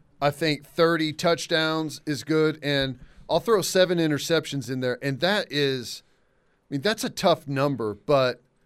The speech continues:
that's the most he's thrown in a season.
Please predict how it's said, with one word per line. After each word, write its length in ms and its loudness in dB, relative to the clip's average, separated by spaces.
that's 320 0
the 160 0
most 320 2
he's 160 -4
thrown 320 0
in 140 -2
a 40 -6
season. 540 -8